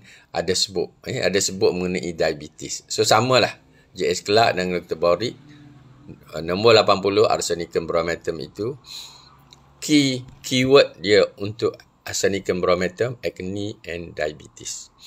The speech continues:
Diabetes diitalikkan oleh Doktor Borik. <clears throat> Dia sebut kesemuanya dipengaruhi oleh sediaan arsenicum bromatum.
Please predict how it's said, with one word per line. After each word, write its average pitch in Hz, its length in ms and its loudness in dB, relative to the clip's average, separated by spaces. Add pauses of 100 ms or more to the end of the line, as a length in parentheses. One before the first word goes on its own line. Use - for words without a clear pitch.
(440)
Diabetes 117 560 0
diitalikkan 98 840 2
oleh 85 180 -2
Doktor 80 320 -8
Borik. 85 320 -2 (720)
<clears throat> - 320 -8 (1120)
Dia 90 160 0
sebut 101 320 2 (400)
kesemuanya 107 580 0
dipengaruhi 85 720 -4
oleh 78 320 -4 (300)
sediaan 80 640 -2 (160)
arsenicum 76 480 -8
bromatum. 73 480 -8